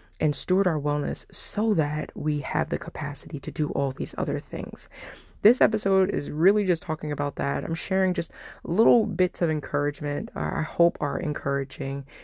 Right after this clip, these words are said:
to focus on God in whatever process we are going through. We can know a lot, but at the same time,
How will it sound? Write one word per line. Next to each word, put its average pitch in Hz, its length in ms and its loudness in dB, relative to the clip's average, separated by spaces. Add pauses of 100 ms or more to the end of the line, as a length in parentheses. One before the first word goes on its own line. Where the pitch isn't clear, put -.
(160)
to 147 400 0
focus - 420 -2
on 156 120 -2
God 143 460 -4
in 143 200 -4
whatever 170 360 2
process - 540 -4
we 139 140 -4
are 139 80 -2
going - 340 -6
through. - 200 -6 (880)
We 160 280 6
can 220 220 2
know 190 160 6
a 190 40 4
lot, 180 460 2
but 151 140 -2
at 143 120 -2
the - 40 -10
same 147 240 -2
time, 147 340 -6